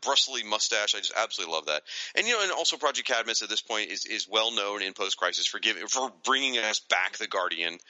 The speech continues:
you know, it's a clone with the, with their, his brain and giving us a new Newsboy Legion. So all of that was,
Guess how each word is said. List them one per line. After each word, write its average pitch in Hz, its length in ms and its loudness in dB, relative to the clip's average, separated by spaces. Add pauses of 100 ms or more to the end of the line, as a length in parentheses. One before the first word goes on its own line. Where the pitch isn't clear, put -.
(220)
you 101 80 2
know, 98 40 2
it's 90 100 0
a - 40 -2
clone 123 480 0
with 107 160 -6
the, 107 160 -2
with 101 140 -2
their, 101 180 2 (160)
his 104 220 0
brain 85 440 0 (260)
and 117 100 2
giving 123 220 2
us 120 100 4
a 117 80 0
new 117 300 -2
Newsboy 107 380 0
Legion. 90 360 -2
So 110 120 2
all 139 240 2
of 131 60 -2
that 120 260 -2
was, 107 260 0